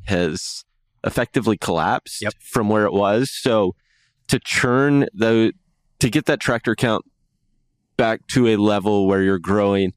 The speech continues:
Speaker 1: I mean, even if you grew revenue at the same rate that you were growing tractor count, it's,
Speaker 2: Yep.
Speaker 1: you'd ideally like to grow revenue faster than what you grew tractor count.
Speaker 2: It's not always
Speaker 1: It's not always possible.
Speaker 2: possible, like, especially in a
Speaker 1: Yeah.
Speaker 2: market like this. And I think Knight-Swift is fully aware of this.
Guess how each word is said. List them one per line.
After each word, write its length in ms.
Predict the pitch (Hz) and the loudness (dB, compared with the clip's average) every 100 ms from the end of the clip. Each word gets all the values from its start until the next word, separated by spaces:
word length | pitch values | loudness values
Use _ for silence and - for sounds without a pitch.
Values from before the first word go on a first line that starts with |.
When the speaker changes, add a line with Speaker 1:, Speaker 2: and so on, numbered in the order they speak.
| _ _ | _ _
Speaker 1:
I 40 | 120 | -2
mean, 140 | 147 | 2
even 160 | 202 220 | 2 2
if 120 | 170 | 0
you 80 | 143 | 0
grew 160 | 131 | 0
revenue 580 | 113 104 104 107 98 90 - _ _ _ _ _ _ - - | 2 2 2 2 2 0 -2 _ _ _ _ _ _ -8 -6
at 120 | 117 | -4
the 60 | 113 | -4
same 360 | - 135 110 95 | -2 0 2 2
rate 340 | 101 107 104 | 2 2 0
that 80 | 120 | 0
you 120 | 104 | 2
were 100 | 110 | 2
growing 280 | 107 110 110 | 0 0 0
tractor 360 | 120 117 - 127 | 0 -2 -2 -2
count, 300 | 139 131 - | -2 -2 -2
it's, 200 | 110 98 | -2 -2
Speaker 2:
Yep. 760 | 98 - - - _ _ - 123 | -4 -12 -14 -18 _ _ -2 0
Speaker 1:
you'd 80 | 131 | 2
ideally 420 | 127 127 131 123 | 2 2 4 4
like 140 | 117 | 2
to 80 | - | 0
grow 120 | 113 107 | 0 2
revenue 360 | 98 101 104 | 2 2 0
faster 520 | 90 104 98 - 120 | 0 -2 -2 -2 -2
than 160 | 113 117 | 0 0
what 140 | 113 | 0
you 140 | 113 120 | 2 2
grew 160 | 127 | 0
tractor 380 | 123 131 123 - | 0 -2 -2 -4
count. 360 | 135 147 156 - | -2 -2 -2 -6
Speaker 2:
It's 100 | - | -4
not 120 | 202 | 0
always 360 | 160 120 117 104 _ _ _ | 0 0 -2 -4 _ _ _
Speaker 1:
It's 140 | 147 233 | -2 0
not 100 | 180 | 2
always 160 | 127 | 2
possible. 440 | - 80 80 - - | 0 -2 -4 -6 -8
Speaker 2:
possible, 240 | 85 92 | -8 -8
like, 220 | 113 113 113 | -4 -2 -2
especially 380 | - 156 - | -2 -2 0
in 40 | 147 | 0
a 40 | |
Speaker 1:
Yeah. 40 | 139 | 0
Speaker 2:
market 240 | 104 110 | -2 -2
like 180 | 98 - | -4 -4
this. 260 | 95 95 | -4 -4
And 100 | 151 | -2
I 60 | 151 | -2
think 180 | 185 165 | -2 -2
Knight-Swift 420 | 147 135 131 127 | -2 -4 -4 -2
is 80 | 139 | -4
fully 260 | - 143 | -2 0
aware 300 | 170 123 104 | 2 0 0
of 80 | 101 | -2
this. 300 | 95 104 - | 0 -2 -2